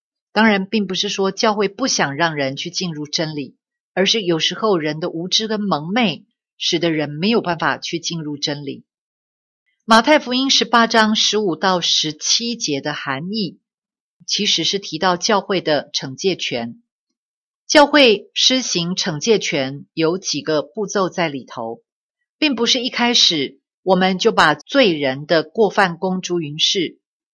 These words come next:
而是先进行以下几个程序。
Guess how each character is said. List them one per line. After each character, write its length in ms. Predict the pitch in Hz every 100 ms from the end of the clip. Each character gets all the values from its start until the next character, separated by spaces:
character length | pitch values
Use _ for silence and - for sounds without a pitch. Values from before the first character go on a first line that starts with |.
| _
而 160 | - 196
是 260 | - 247 208
先 320 | - 226 214
进 240 | 240 202
行 260 | - 151 147
以 160 | 170 143
下 280 | - 208 165
几 220 | - 135
个 100 | 147
程 280 | - 135 156
序。 400 | - 175 -